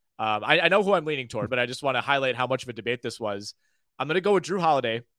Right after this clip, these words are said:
for one of them, but I think there's a real case for Brook Lopez. Both of those guys are not getting in, but I, I would not be that upset if, if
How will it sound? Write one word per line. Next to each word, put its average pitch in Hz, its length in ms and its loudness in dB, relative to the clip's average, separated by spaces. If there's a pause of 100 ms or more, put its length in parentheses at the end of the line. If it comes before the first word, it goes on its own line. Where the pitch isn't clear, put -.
(220)
for 135 80 -2
one 131 180 4
of 113 80 -2
them, 107 300 -2 (540)
but - 340 2 (220)
I - 60 0
think 370 140 0
there's 285 180 -2
a 202 40 -2
real 185 140 2
case 180 220 -2
for 143 80 -8
Brook 147 240 -4
Lopez. - 440 -2 (640)
Both 190 180 2
of 254 80 -8
those 202 180 -2
guys 165 220 2
are 147 60 -4
not 135 180 0
getting 139 180 -4
in, 143 260 -6 (500)
but 139 140 0
I, 143 180 2
I 156 60 4
would 185 160 0
not 233 260 0 (100)
be 220 140 -6
that 170 180 4
upset 156 440 -2
if, 127 320 -2
if 131 180 -6